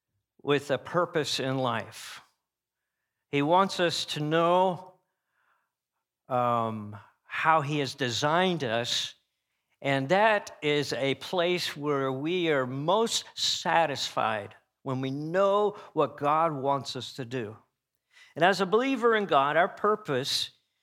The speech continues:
is to be a follower of Jesus Christ, a disciple. And the word disciple means learner. So, uh, to be a follower of Jesus Christ, to be a discerner, a disciple of Jesus Christ,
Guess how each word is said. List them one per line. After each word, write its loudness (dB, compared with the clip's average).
is 0
to -2
be 2
a 4
follower 4
of -2
Jesus -4
Christ, -8
a 2
disciple. 2
And -2
the 2
word 4
disciple 2
means -2
learner. -2
So, 4
uh, 2
to -2
be -2
a 4
follower 4
of -2
Jesus 0
Christ, 0
to -2
be 0
a 4
discerner, 0
a 0
disciple 2
of 0
Jesus -4
Christ, 0